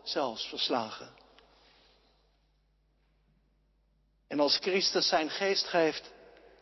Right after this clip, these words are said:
dan gaat dat evangelie van Gods redding de wereld over.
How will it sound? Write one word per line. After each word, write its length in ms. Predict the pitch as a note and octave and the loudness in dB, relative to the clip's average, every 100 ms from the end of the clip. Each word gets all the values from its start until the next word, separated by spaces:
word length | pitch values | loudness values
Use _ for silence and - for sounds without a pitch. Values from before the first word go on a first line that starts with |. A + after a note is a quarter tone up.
| - - - - _ _ | -20 -20 -20 -20 _ _
dan 120 | D3 | -4
gaat 160 | - F3+ | 2 2
dat 140 | E3+ | 4
evangelie 680 | - F3 F3 D#3 G#3+ G#3 G3 | 2 2 2 2 2 2 2
van 140 | G3 | 2
Gods 300 | F3+ G#3+ G#3 | 2 2 2
redding 380 | G3+ A3 A3 A3 | 2 2 2 0
de 100 | G#3 | -2
wereld 340 | G#3 A#3 D#3 D3 | -2 -2 -2 -2
over. 380 | B2 A#2+ - | -4 -6 -14